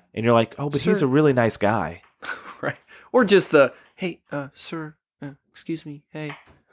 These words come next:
Speaker 2: hey, don't, don't do that."
Speaker 1: <laughs>
Speaker 2: No, you need to be yelling at 'em.
Speaker 1: Tackle 'em.
Speaker 2: Now, yeah, don't go up and smack somebody with the Bible, for sure.
Speaker 1: Of course.
Speaker 2: But, yeah, don't, don't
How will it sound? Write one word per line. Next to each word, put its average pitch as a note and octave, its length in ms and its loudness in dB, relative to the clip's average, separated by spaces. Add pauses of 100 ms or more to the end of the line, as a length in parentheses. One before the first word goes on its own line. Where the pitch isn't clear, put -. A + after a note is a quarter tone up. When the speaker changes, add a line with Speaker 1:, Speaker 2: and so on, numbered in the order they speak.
(320)
Speaker 2:
hey, F3+ 180 -8
don't, - 280 -18
don't D#3+ 180 -16
do E3+ 120 -12
that." D3+ 240 -10 (280)
Speaker 1:
<laughs> D#3 100 -6 (240)
Speaker 2:
No, G#3 640 4
you E3 120 -6
need C4+ 200 0
to G#3 60 -4
be F3+ 120 -8
yelling F3+ 460 0
at B2+ 200 -2
'em. C3+ 60 0
Speaker 1:
Tackle B2 320 4
'em. G2 160 -2 (200)
Speaker 2:
Now, F#3 120 6
yeah, G3 200 6
don't E3+ 220 2
go E3 140 4
up E3 140 2
and C3 120 -8
smack - 280 -6
somebody B2+ 200 -8
with A#2 120 -8
the - 80 -20
Bible, A#2 360 -8
for - 160 -18
sure. A#2 380 -6
Speaker 1:
Of A#3 100 -4
course. B2 420 2
Speaker 2:
But, G3 260 6
yeah, E3 180 2
don't, E3 300 0 (480)
don't F3+ 220 2